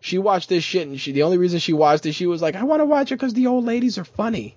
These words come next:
That was her excuse for watching it. But, uh, really?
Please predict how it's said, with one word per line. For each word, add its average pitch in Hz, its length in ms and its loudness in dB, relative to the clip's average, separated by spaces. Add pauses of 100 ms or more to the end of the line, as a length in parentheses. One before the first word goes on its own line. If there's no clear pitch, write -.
(120)
That 156 220 2
was 156 140 0
her 156 220 4
excuse 135 680 -2
for 135 140 -2
watching 123 400 -2
it. 104 140 -16 (500)
But, 139 320 4 (1400)
uh, 156 760 0 (420)
really? 175 580 4